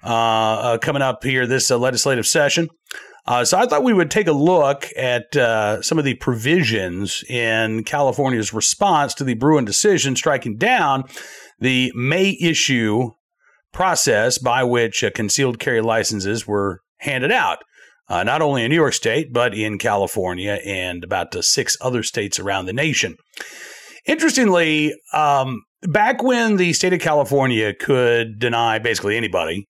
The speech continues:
uh, the right to carry, right? Or the, like, sheriff, sheriffs could deny anybody, right? 'Cause they're the issuing authority in California.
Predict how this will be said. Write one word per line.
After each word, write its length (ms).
uh, 360
the 160
right 320
to 260
carry, 500
right? 300
Or 200
the, 140
like, 200
sheriff, 320
sheriffs 320
could 120
deny 200
anybody, 260
right? 200
'Cause 120
they're 120
the 140
issuing 220
authority 340
in 80
California. 540